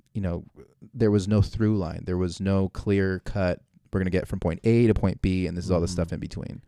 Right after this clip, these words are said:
Speaker 2: No, you know what's funny is if I, if I watch Force Awakens,
Speaker 1: Right.
Speaker 2: say, for the first time, and then I watch Rise of Skywalker, I go, "Wow, okay, the one in the middle must really explain all of this."
Speaker 1: Right,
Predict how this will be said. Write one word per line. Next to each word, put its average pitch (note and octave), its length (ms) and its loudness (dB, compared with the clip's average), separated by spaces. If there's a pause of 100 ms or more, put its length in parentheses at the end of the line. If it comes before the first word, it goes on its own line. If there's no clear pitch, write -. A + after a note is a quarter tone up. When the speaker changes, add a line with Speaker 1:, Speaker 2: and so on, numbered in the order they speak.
Speaker 2:
No, A2+ 100 -4
you G#2+ 140 -2
know A2 140 0
what's A2+ 180 -2
funny G2 380 -6
is F2 180 -8
if F2 260 -8
I, G2 420 -6 (1200)
if G#2+ 280 -4
I G2+ 220 0
watch G#2 600 -4 (720)
Force A#2+ 300 -2
Awakens, E2+ 720 -8
Speaker 1:
Right. E2 360 0
Speaker 2:
say, G2 260 -4
for G#2 160 -6
the F#2 60 -6
first F2+ 320 -10
time, D#2+ 280 -12 (460)
and A2+ 140 -2
then G#2+ 80 0
I G2+ 100 -2
watch F#2+ 400 -4
Rise F#2+ 280 -4
of E2+ 120 -10
Skywalker, D2 560 -12 (320)
I G#2 140 -4
go, F2 460 -4 (400)
"Wow, C#3+ 400 2
okay, F#2+ 640 -4 (640)
the A#2+ 180 -2
one D3 180 0
in D3+ 60 0
the C3+ 80 2
middle B2+ 300 2
must A#2 340 -2
really A2+ 260 0
explain G2+ 480 -6
all E2+ 180 -8
of C#2 100 -10
this." G#2 100 2
Speaker 1:
Right, G#2+ 560 4